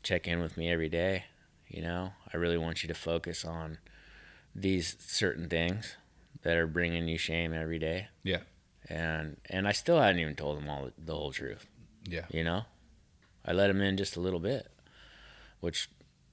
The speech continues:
Speaker 1: according to me today, that was not even accountability. It's
Speaker 2: Yeah.
Speaker 1: just, you know, it's the testing the waters. That's what I was doing.
Speaker 2: Yeah.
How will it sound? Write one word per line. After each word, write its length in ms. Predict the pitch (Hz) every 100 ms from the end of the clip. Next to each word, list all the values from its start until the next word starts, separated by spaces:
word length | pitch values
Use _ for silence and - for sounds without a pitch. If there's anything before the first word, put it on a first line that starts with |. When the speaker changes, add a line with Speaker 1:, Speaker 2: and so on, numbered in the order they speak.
| -
Speaker 1:
according 460 | - - 95 87 82
to 100 | 76
me 160 | 87 92
today, 420 | - 82 101 92
that 140 | 80 80
was 180 | 76 -
not 140 | 87
even 160 | 82 80
accountability. 680 | 80 90 78 73 98 73 67
It's 120 | 78
Speaker 2:
Yeah. 140 | 95
Speaker 1:
just, 260 | 82 - -
you 100 | 85
know, 180 | 78 76
it's 180 | 87 -
the 240 | 92 82 -
testing 340 | 123 117 92
the 80 | 82
waters. 380 | 87 80 69 73
That's 180 | 87 80
what 80 | 80
I 60 |
was 100 | 76
doing. 180 | - 104
Speaker 2:
Yeah. 180 | 98